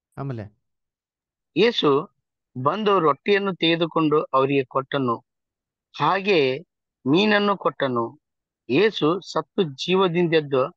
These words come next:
Speaker 2: ಜೀವದಿಂದೆದ್ದ ಮೇಲೆ ಶಿಷ್ಯರೇ ಕಾಣಿಸಿಕೊಂಡ-, ಕೊಂಡದ್ದು ಎಂದು ಇದು ಮೂರನೇ ಸಾರಿ.
Speaker 1: ಎಷ್ಟನೇ ಸಾರಿ ಇದು?
Speaker 2: ಮೂರನೇ ಸಾರಿ ಸರ್.
Speaker 1: ಹಾ, ಅಂಡರ್‌ಲೈನ್ ಮಾಡ್ಕೊಳ್ಳಿ. ಎಲ್ಲ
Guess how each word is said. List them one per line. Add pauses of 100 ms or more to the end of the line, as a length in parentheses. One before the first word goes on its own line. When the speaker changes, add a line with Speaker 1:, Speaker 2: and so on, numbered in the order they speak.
(460)
Speaker 2:
ಜೀವದಿಂದೆದ್ದ
ಮೇಲೆ
ಶಿಷ್ಯರೇ
ಕಾಣಿಸಿಕೊಂಡ-, (180)
ಕೊಂಡದ್ದು
ಎಂದು (480)
ಇದು (160)
ಮೂರನೇ
ಸಾರಿ. (180)
Speaker 1:
ಎಷ್ಟನೇ
ಸಾರಿ
ಇದು? (1120)
Speaker 2:
ಮೂರನೇ
ಸಾರಿ
ಸರ್.
Speaker 1:
ಹಾ, (600)
ಅಂಡರ್‌ಲೈನ್
ಮಾಡ್ಕೊಳ್ಳಿ.
ಎಲ್ಲ